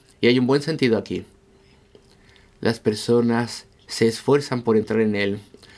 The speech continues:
Preséntate ante la puerta del reino. Ve a la cruz del Calvario por la fe. Arrodíllate ante Cristo, póstrate hasta ante Él.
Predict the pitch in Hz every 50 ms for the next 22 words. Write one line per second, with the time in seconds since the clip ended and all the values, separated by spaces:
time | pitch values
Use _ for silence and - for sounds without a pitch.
0 | - - - - - - - - - _ _ _ _ _ _ - - _ _ _
1 | _ _ _ _ - - 131 131 - - 156 165 170 - 165 151 - 131 123 117
2 | 117 110 110 117 117 117 117 - - 143 151 - - 139 123 117 110 107 107 104
3 | 107 107 110 107 107 110 107 - - - - - - 110 123 147 165 185 202 196
4 | 190 - 151 160 190 202 180 175 202 185 185 - 156 143 123 107 98 95 95 104
5 | 107 110 117 120 117 113 117 131 131 151 151 143 143 - 117 110 110 120 127 123
6 | _ _ _ _ _ _ _ _ _ _ _ _ _ _ _ _ - - - -
7 | - _ - - - - - - - _ - - - 151 156 170 185 170 147 135
8 | 139 160 180 180 190 165 - 147 131 120 120 120 120 117 - 127 135 123 - -
9 | - 123 120 - 160 175 185 196 190 - - 156 131 - - 107 107 - - -
10 | 98 110 110 110 - 113 104 107 107 104 104 104 107 110